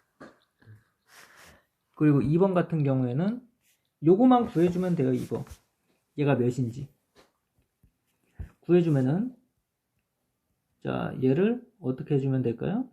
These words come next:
유리화를 해주는 거예요, 얘를. 뭘로? 일 플러스 I로. 그러면 A제곱 마이너스 B제곱 꼴 되죠. 여기도 똑같이 이거를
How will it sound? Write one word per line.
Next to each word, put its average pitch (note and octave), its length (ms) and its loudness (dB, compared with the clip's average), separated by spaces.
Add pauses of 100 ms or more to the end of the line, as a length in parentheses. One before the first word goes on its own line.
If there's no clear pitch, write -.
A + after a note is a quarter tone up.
(160)
유리화를 D#3+ 560 0
해주는 C#3+ 300 -6
거예요, - 200 -12 (360)
얘를. C#3+ 220 -12 (1600)
뭘로? F3 420 -4 (320)
일 F#3+ 320 -2 (440)
플러스 D#3+ 560 -6 (560)
I로. A#2+ 420 -6 (1700)
그러면 C3 280 -2
A제곱 D3+ 380 2
마이너스 B2+ 400 0
B제곱 B2 360 -4
꼴 A2+ 180 -4
되죠. - 260 -10 (1200)
여기도 C#3+ 360 0
똑같이 - 760 -10 (840)
이거를 C#3+ 360 -6